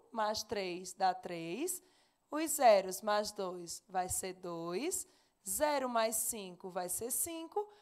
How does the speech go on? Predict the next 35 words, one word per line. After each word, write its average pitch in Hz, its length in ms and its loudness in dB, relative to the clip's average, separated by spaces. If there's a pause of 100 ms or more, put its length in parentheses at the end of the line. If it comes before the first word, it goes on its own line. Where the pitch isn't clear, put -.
(240)
E 370 180 2
um 330 460 2 (840)
mais 254 340 0
nada 302 460 2 (200)
dá 294 320 2
um. 339 200 4 (400)
Então, 427 460 6
aí 330 300 2
vai 339 180 2
ser 277 320 2
mil 285 560 -2 (140)
quinhentos 277 680 -4
e 294 60 -6
vinte 262 280 -10
e 349 80 -6
três. 349 480 0 (360)
Se - 320 2
por 508 240 4 (180)
acaso 302 440 4
essa 285 320 -2
dica 254 380 -6
também 247 380 -6
funcionar, 233 720 -2 (320)
vamos 508 360 4
lá, 320 140 12
vai, 285 380 6
se - 280 -2
tirando 359 420 2
o 359 80 -4
zero 254 280 4
vai 240 140 6
funcionar 247 440 0
da 220 160 4
mesma 233 320 0
forma? 226 440 8